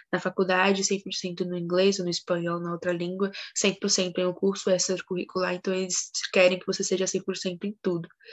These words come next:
E não dá pra ser cem por cento em tudo, então a gente, é, tem que conciliar isso.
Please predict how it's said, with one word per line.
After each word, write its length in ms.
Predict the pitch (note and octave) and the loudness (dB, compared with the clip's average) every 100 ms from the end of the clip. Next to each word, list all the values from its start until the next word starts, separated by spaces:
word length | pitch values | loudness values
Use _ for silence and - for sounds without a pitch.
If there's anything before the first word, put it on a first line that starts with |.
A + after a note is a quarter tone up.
| - - - _ | -16 -16 -20 _
E 540 | F#3 F3 F3 E3+ E3+ - | 2 2 2 0 -2 0
não 120 | G3+ | 2
dá 140 | G#3 F#3 | 4 4
pra 80 | |
ser 140 | F#3 F#3 | 2 2
cem 120 | F3+ | 0
por 140 | F3+ | 0
cento 240 | F3 F3 F#3 | -2 -4 -4
em 80 | F3+ | -2
tudo, 180 | F3 | 0
então 380 | E3+ E3 F3 G3+ - | 0 0 -2 -2 -2
a 120 | F3 | 0
gente, 1000 | E3+ E3+ E3+ - F#3+ F3+ F3+ F3+ F3 E3+ - - - _ - | 0 -2 -2 -2 0 0 0 0 0 -2 -6 -16 -18 _ 4
é, 400 | F3 E3+ E3 E3 | 6 8 8 4
tem 180 | E3 E3 | 2 -2
que 160 | - | -2
conciliar 580 | F3+ F3+ F#3 F#3 F#3+ F3+ | -6 -2 0 2 2 2
isso. 380 | E3+ E3 - | 0 0 -4